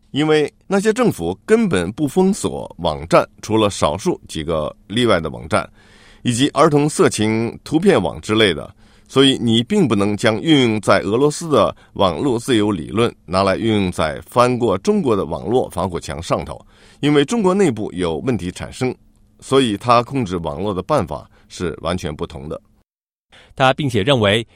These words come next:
Speaker 2: 运用社交媒体反而让中国政府更容易掌控活动人士的想法和行踪。此外，如果在中国有人在中国的网站上起了一个批评政府的社团，中国政府可以直接要求该公司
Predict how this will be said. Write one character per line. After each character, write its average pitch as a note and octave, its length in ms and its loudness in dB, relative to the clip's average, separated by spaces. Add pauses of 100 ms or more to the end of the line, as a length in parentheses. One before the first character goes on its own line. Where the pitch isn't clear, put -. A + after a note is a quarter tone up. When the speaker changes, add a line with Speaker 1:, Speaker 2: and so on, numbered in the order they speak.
(100)
Speaker 2:
运 D#3+ 120 0
用 C#3 180 2
社 F3 220 2
交 E3 160 2
媒 C3 180 0
体 F#2 280 -6 (240)
反 G#2 120 -2
而 G2 80 2
让 B2 220 2
中 E3 160 0
国 C#3+ 100 4
政 E3+ 160 0
府 F2+ 220 -6
更 D#3 180 0
容 A2+ 160 2
易 C#3 120 -2
掌 F2 200 -4
控 A2 240 0 (200)
活 A2 200 0
动 D#3+ 220 0
人 F#2+ 100 0
士 G#2+ 140 -6
的 G2 100 -2
想 F#2+ 220 -4
法 F2 140 0
和 E2+ 180 -10
行 F#2 180 -6
踪。 C3 240 4 (460)
此 - 160 -6
外， A2+ 240 2 (160)
如 C3 100 0
果 B2 140 4
在 C3 160 4
中 C#3+ 180 0
国 B2 320 2 (140)
有 G#2+ 160 2
人 G#2 180 2
在 D3 140 2
中 D#3+ 180 0
国 C#3+ 140 2
的 A2+ 80 2
网 G2 260 -2
站 D#3 200 2
上 D#3+ 240 2 (140)
起 - 180 -2
了 F#2+ 100 0
一 A2 80 -4
个 A#2+ 160 0
批 D#3 240 -8
评 A2+ 240 -4
政 E3+ 180 -2
府 F#2+ 140 -10
的 E2 80 -10
社 A#2 200 -2
团， F2+ 320 -4 (400)
中 E3+ 140 4
国 D#3+ 100 6
政 D#3+ 140 2
府 G2 160 -4
可 C3 100 -4
以 A2 120 2
直 G#2 160 -8
接 B2+ 160 0
要 C#3 160 0
求 A2 160 0
该 A#2 120 -2
公 A#2+ 180 -2
司 C3+ 240 -2